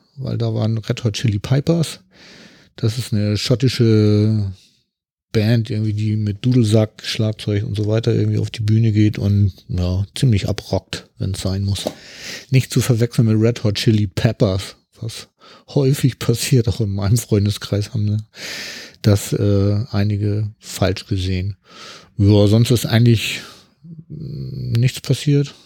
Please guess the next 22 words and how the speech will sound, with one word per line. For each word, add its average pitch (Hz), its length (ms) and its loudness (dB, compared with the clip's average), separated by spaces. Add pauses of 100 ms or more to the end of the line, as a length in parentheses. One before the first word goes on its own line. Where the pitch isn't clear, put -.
(380)
Nö, 113 280 0 (280)
nichts, 113 240 2
was 101 140 0
erwähnenswert 110 600 0
wäre. 107 260 0 (480)
Gut, - 260 2
dann 107 220 0
kommen 131 200 0
wir 123 80 4
mal 120 180 2
zu - 120 -2
dem 113 240 2
Thema 131 280 0
heute, 143 520 2
nämlich 101 460 -4
mein 98 420 -2
Malheur. 110 640 -2 (1040)
Tata, 131 920 2 (460)
Thema 120 380 0
des 113 180 0
Tages, 131 580 -2
ne? 135 300 0